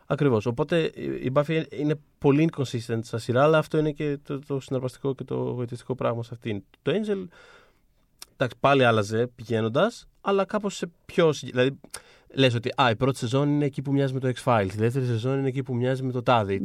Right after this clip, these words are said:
Speaker 1: τέταρτη σεζόν είναι
Speaker 2: ακολουθούσε
Speaker 1: εκεί που
Speaker 2: μια
Speaker 1: μοιάζει με το
Speaker 2: πεπατημένη.
Speaker 1: Alias», ας πούμε. Ναι, ακ-, ακριβώς.
Speaker 2: Μμ.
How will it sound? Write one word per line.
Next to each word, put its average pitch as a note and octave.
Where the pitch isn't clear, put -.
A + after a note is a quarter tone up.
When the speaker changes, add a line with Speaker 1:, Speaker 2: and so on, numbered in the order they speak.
Speaker 1:
τέταρτη C3+
σεζόν -
είναι -
Speaker 2:
ακολουθούσε -
Speaker 1:
εκεί F4
που F4
Speaker 2:
μια -
Speaker 1:
μοιάζει D4
με E4
το C#4+
Speaker 2:
πεπατημένη. C#3
Speaker 1:
Alias», G2+
ας G2
πούμε. A2+
Ναι, B2
ακ-, A#2
ακριβώς. A#2
Speaker 2:
Μμ. G3+